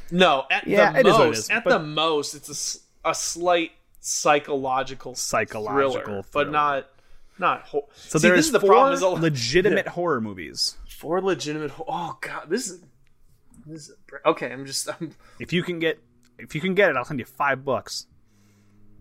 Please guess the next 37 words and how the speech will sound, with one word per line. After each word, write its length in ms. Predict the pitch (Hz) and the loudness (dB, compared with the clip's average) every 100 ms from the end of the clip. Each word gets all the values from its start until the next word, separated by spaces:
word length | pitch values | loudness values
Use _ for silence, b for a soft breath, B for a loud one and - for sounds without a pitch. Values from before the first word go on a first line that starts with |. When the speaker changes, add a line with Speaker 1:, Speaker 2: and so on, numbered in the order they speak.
| - | -20
Speaker 1:
So 160 | - 131 | -16 -10
I'm 60 | |
thinking 260 | 147 165 190 | -6 -4 -4
through 140 | 165 | -4
the 100 | 135 | -6
pantheon 760 | 127 - 156 175 185 160 156 160 | -10 -10 -10 -8 -6 -4 -4 -4
of 60 | - | -8
films. 640 | 135 117 117 135 - - _ - - - - - | -8 -8 -10 -14 -14 -16 _ -20 -20 -20 -20 -20
I'm 40 | - | -10
trying 140 | 147 135 | -8 -8
to 40 | |
remember 220 | 131 127 123 | -10 -14 -18
if 40 | |
I 40 | 123 | -18
know 80 | 127 143 | -18 -4
Speaker 2:
So 240 | 156 156 | 2 4
Speaker 1:
it. 40 | |
Speaker 2:
one 180 | 147 185 | 4 2
of 80 | 226 | 2
them 160 | 226 202 | 0 0
is 100 | 143 | -2
very, 320 | 131 127 190 | 0 4 4
very 260 | 185 196 | 4 2
recent, 600 | 190 135 120 143 202 - - - _ _ _ b b b | 2 0 -2 -4 -8 -12 -14 -16 _ _ _ b b b
and 200 | 127 131 | -2 0
one 120 | 147 | 0
of 100 | 160 | 0
them 180 | 156 151 | 0 -2
is, 160 | 139 127 | -4 -4
like, 340 | 127 123 - 123 | -2 -4 -8 -10
a, 400 | 120 117 117 - | -6 -6 -6 -10
a 80 | 123 | -12
cornerstone 800 | - - 143 139 127 - 117 113 | -10 -6 -4 -2 -2 -2 -2 -2
of 80 | 101 | -6
the 80 | 107 | -6
horror 340 | 113 110 101 | -2 -2 -4
genre. 380 | 98 69 - 50 | -6 -10 -12 -20